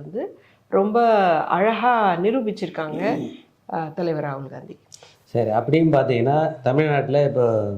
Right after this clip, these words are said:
Speaker 2: தி மு க ஜெயிச்சிருக்கு.
Speaker 1: ஆமா.
Speaker 2: ஏற்கனவே ஏ டி எம் கே ஜெயிச்சிருக்கு. அப்ப இங்கெல்லாம் வந்து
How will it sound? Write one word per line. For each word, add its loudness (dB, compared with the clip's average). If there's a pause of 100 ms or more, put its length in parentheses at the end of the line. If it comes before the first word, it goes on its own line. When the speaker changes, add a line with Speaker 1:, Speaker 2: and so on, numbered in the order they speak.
(280)
Speaker 2:
தி 2
மு 0
க 2
ஜெயிச்சிருக்கு. -4 (240)
Speaker 1:
ஆமா. -14
Speaker 2:
ஏற்கனவே 2 (120)
ஏ 4
டி 2
எம் 0
கே 0
ஜெயிச்சிருக்கு. -6 (600)
அப்ப 2
இங்கெல்லாம் 4
வந்து 4